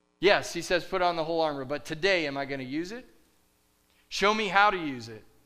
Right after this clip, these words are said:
Show me what to do effectively so that I can walk in the anointing that you have for me, so that I can do battle on your behalf."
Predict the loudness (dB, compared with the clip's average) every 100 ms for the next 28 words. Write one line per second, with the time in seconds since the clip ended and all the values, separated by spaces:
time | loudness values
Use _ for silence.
0 | _ _ _ 2 4 4 4 4 4 0
1 | 0 2 2 2 2 0 0 -2 0 2
2 | 4 4 2 0 2 2 2 -2 -2 -2
3 | -2 -2 -4 -6 -4 0 4 2 0 -8
4 | -10 -12 -16 -20 _ _ _ _ -8 -2
5 | -2 -2 -8 -8 -2 2 4 2 -4 -12
6 | -20 _ _ _ _ _ -12 -8 -8 -6
7 | -4 -4 -4